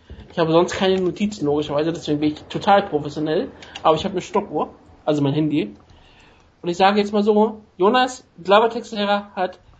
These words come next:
O S P ausgeschoben. Ist er besser als Rosemar Palhares gewesen?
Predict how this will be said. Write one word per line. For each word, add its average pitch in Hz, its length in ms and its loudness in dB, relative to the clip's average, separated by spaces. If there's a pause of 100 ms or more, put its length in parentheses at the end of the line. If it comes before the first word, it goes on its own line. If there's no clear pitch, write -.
(140)
O 185 160 2
S 185 120 -2
P 196 420 -12
ausgeschoben. 180 640 -2 (120)
Ist 185 160 -2
er 190 100 2
besser 170 600 0
als 151 240 -4
Rosemar 151 360 -2
Palhares 151 480 -2
gewesen? 170 340 -6